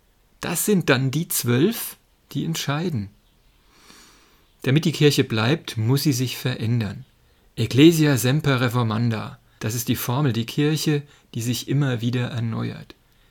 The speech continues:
Wie? Naja, das weiß ich auch nicht. Da müssen wir gemeinsam suchen. Da müssen wir gemeinsam drüber reden.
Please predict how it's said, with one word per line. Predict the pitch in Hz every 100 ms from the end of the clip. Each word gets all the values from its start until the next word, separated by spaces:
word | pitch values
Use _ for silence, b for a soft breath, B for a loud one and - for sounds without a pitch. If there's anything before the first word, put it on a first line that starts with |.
| B B B B
Wie? | - 95 110 127 202 240 - _ _ _ _ _ _ _ _
Naja, | 120 123
das | 127 147
weiß | 180 190 208
ich | - -
auch | - 208 -
nicht. | 127 107 - - - b b b b
Da | -
müssen | 135 180 190
wir |
gemeinsam | 156 139 120 123 170 185 180 156
suchen. | 123 180 220 147 107 b b b b -
Da | 120
müssen | 139 160
wir | 131
gemeinsam | 120 110 104 107 131 139 139 143 -
drüber | - 139 139
reden. | 113 101 92